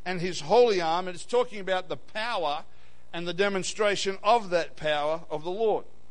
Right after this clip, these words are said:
And so when it speaks about Jesus, after he has ascended into heaven, being on the right hand of God,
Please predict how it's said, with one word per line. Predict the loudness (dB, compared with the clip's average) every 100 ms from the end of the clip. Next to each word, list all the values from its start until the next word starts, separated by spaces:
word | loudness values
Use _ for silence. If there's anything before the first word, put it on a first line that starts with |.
| -10 -10 -10 -10 -10 -6
And | -2 -2
so | 2 6 6
when | 8 8
it | 6 -2
speaks | -6 -2 0 0 -2 -8 -6 -4
about | 2 4 4 0
Jesus, | -6 -6 -6 -8 -10 -10 -10 -10 -10 -10 -10 -10 -8 2
after | 2 2 -2
he | -4 0
has | 0 0
ascended | -6 -4 -4 -4 -6
into | -6 -6
heaven, | -4 -4 -4 -6 -8 -10 -10 -10 -6
being | -4 -4
on | -2
the | 2
right | 4 4 2
hand | -4 -4 -4
of | -4 0
God, | 4 4 4